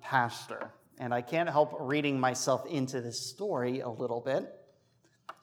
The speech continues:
but there was a young pastor ready to preach his first sermon. He spent all night working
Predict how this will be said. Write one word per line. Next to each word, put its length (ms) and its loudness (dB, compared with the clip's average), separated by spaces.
but 160 -10
there 300 10
was 280 4
a 160 0
young 540 2
pastor 720 -4
ready 480 2
to 180 -2
preach 760 -4
his 260 -2
first 500 -2
sermon. 760 -2
He 100 6
spent 360 4
all 460 8
night 580 0
working 640 2